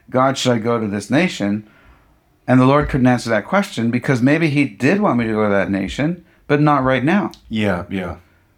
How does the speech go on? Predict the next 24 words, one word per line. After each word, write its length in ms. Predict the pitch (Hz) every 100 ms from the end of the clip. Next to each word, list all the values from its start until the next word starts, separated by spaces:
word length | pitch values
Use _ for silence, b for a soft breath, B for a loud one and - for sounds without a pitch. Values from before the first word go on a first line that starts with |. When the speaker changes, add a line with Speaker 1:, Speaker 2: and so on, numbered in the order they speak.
| -
Speaker 1:
So 320 | - 165 156
we 120 | 151
have 80 | 170
to 80 | 160
think 180 | 170 165
about 160 | 160
the 80 | 147
questions 420 | - 147 143 143
we're 80 | 135
asking 380 | 143 202 - 120
God. 360 | 98 87 - - _ _ _
Can 240 | - 135
he, 340 | 127 127 123 - _ _ -
can 160 | 135
he 140 | 127 123
answer 460 | 113 139 165 120 101
it? 160 | 208 -
<laughs> 140 | 151 B B B B B
So 420 | - 185 170 147 - B B
I 100 | 160
said, 160 | 165
"I'm 120 | 160 196
sorry, 300 | 180 135 120
Lord. 280 | 120 120